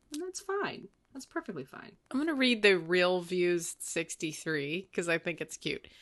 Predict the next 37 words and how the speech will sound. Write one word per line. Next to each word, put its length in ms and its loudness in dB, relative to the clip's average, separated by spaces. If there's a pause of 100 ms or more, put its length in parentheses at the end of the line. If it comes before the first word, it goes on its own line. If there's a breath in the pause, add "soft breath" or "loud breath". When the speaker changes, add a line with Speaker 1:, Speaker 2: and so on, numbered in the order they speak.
(140 soft breath)
Speaker 2:
"The 80 2
problem 360 10
with 140 8
Rocket 340 6
Science 360 6
is 100 -6
that 160 2
the 80 0
character 420 0
at 140 2
the 80 -4
center 320 0
of 100 -6
the 60 -4
drama 500 0
isn't 280 0
very 260 6
energetic 640 2
or, 180 -4
truth 320 -4
be 120 2
told, 340 2
interesting. 640 0 (180)
This 280 0
makes 200 6
it 120 4
difficult 420 0
at 80 -6
times 380 2
to 80 -4
remain 400 0
engaged 640 -2 (200)
in 140 -2
the 100 2
unfolding 640 0
tale." 320 -10 (100)
<laughs> 60 -6